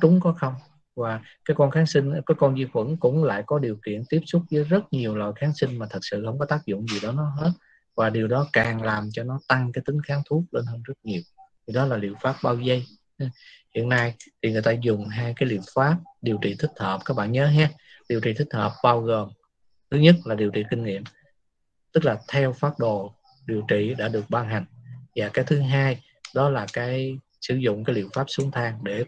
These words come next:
tối ưu hóa cái liều nhằm cá thể hóa điều trị. Tức là bây giờ người ta điều trị cụ thể, tính toán liều trên từng một bệnh nhân một trong trường hợp nhiễm khuẩn nặng đe dọa đến tính mạng. Ừ. Thì, à, trong cái, à, <clears throat>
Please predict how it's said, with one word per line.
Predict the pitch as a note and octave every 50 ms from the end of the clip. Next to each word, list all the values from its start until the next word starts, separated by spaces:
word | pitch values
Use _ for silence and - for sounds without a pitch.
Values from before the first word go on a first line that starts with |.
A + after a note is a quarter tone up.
| - -
tối | C#3+ D3 E3 F#3 G3
ưu | G3 F#3+ E3 C#3+ C3+ C3+
hóa | C3 C3+ C#3 D3 D#3+ F3+ F#3 - _ _ _ _ _ _ _ _ _ _ -
cái | C#3+ C#3+
liều | C3+ B2+ A#2+ A2+ G#2+ G2+ G#2+ _ _ _ -
nhằm | - A#2 A2 G#2 G2+ G2 F#2 -
cá | - A#2+ C3 D3 E3 -
thể | - -
hóa | A#2 A#2+ B2 C#3 C#3+ C#3
điều | B2 A2+ G2
trị. | - G2 F#2 G2 B2 _ _ -
Tức | C3+
là | B2
bây | A2+ A#2+ A#2
giờ | A#2 G#2+ G#2+ G#2+ - - _ _ -
người | A2+ G#2+
ta | A#2+ A2
điều | A2 G#2+
trị | G#2+ - G#2 G#2+ G#2+ -
cụ | - A2 A2+ A#2 A#2+ -
thể, | A2 G#2 G#2+ B2 C#3
tính | - E3 E3+ F3+ F3
toán | D#3 E3 E3+ D#3
liều | C3 A2 G#2 -
trên | - A#2+ A#2 A2+
từng | - G#2+ G#2 G2+
một | G2+ G2+ - -
bệnh | - - -
nhân | B2 A#2+ A#2+ A2
một | G2 F#2+ F#2+ - -
trong | - A#2+ A#2+
trường | A2+ A2 G2+
hợp | G2 G2+ G2 -
nhiễm | G#2+ G#2 A#2 B2+
khuẩn | C3 A#2+ C3 A#2+
nặng | G#2+ G2 G2 G#2+ - _ _ _ _ _ _ -
đe | A#2 A#2 A2
dọa | A2 G2+ F#2+ G2+ A2
đến | A#2+ B2+
tính | B2+ C3 C3
mạng. | A#2+ G2+ F#2 F#2 - _ _ _ _ _ _ _ - -
Ừ. | A#2+ A2+ A2+ _ - - _ _ _ _ _ _ _ _ -
Thì, | B2 A#2+ A#2+ A#2+
à, | A#2+ A#2+ A#2+ A#2+ A#2+ - _ _ _ _ _ _ _ _ -
trong | D3 C#3+ C#3+ C#3+ C#3+
cái, | C#3 - D3 D3+ D#3 D#3 D#3+ D#3
à, | D3 C#3+ C#3 C3+ C#3 - _ _ _ _ _ _ _ _ -
<clears throat> | F3 G3+ F#3+